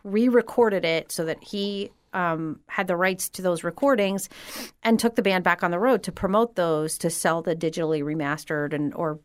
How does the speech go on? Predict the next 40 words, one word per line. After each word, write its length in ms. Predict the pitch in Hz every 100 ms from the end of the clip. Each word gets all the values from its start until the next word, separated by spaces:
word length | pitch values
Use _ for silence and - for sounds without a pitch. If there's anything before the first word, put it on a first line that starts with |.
| -
re-recorded, 640 | 190 180 170 - 170 165 175
whatever. 460 | 175 185 170 160 - - - - - - -
Um, 400 | 214 202 196 190 -
so 840 | - - 247 233 226 226 226 226 - _
I'm 120 | 202
asking 360 | 220 302 320 277
all 80 | 220
these 160 | 220
questions. 460 | - 320 339 220 190
And 80 | 208
he 40 |
goes, 240 | 185 170 - _ _
"Oh, 460 | 214 175 127 - - _
are, 300 | 196 185 170 - _ _
are 60 | 175
you, 240 | 180 294
like, 240 | 415 427 - _
a, 220 | - -
a 20 |
music 400 | 180 175 185 220
attorney 580 | 254 262 247 240 247 247
or 140 | 208 165
an 80 |
entertainment 540 | 165 175 - 170 202 202
lawyer?" 680 | 202 208 214 214 214 208 160
And 220 | - 185
I 80 | 190
said, 200 | - 175
"No, 460 | 180 214 311 220
dude, 220 | 175 202
I 100 | 233
work 240 | 226 220 220
for 180 | - 214
an 80 |
orchestra." 680 | 196 285 320 247 202 165 165 - - - -
And 180 | 240 240
I 120 | 226
could 180 | 247 262
just 260 | - 247 -
hear, 720 | - - 330 339 220 202 196